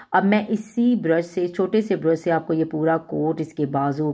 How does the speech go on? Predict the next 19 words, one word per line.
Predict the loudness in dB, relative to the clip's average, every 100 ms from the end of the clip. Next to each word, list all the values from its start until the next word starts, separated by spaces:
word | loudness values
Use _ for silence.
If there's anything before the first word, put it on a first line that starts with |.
| 0
कॉलर, | 2 2 2
ये | 0 -2
पूरा | 0 0 0
फ्रंट | 0 -2 0 0
और | 0
बैक | 0 0 -2
से |
सारा | -6 -2 0 2 0
ये | 0
पूरा | -2 0 2 2
ख-, | 2 -2 0 -4 -6 -8
ये | -6
पूरा | -4 0 0
शॉल | -2 0 0 0
ने | -2
ख़राब | -4 -4 -4
कर | -2 -4
दिया | 0 0
था। | 0